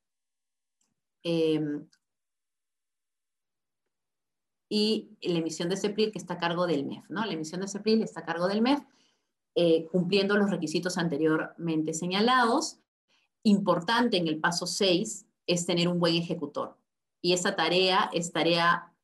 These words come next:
solo de la entidad privada financista. Ya esto no interviene, el, el ejecutor del proyecto es responsabilidad de la entidad financista, entonces ahí recomendamos tener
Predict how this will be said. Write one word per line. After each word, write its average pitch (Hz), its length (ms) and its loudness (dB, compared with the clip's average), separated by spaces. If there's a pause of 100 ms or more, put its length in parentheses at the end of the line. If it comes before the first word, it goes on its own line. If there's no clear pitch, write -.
(500)
solo 202 520 2
de 160 160 -2
la 156 60 2
entidad 151 340 0
privada 147 420 0
financista. - 800 -12
Ya 151 260 0
esto 165 240 -2
no 165 80 -2
interviene, 165 580 -2
el, 156 180 -4
el 156 100 -2
ejecutor 156 680 -2
del 190 160 -2
proyecto 208 520 -2
es - 80 -8
responsabilidad 160 960 -4 (100)
de 160 200 -4
la 151 100 -2
entidad 147 280 -8
financista, 190 540 -6
entonces 202 300 -6 (320)
ahí 156 140 -8
recomendamos 160 760 -4 (440)
tener 156 460 0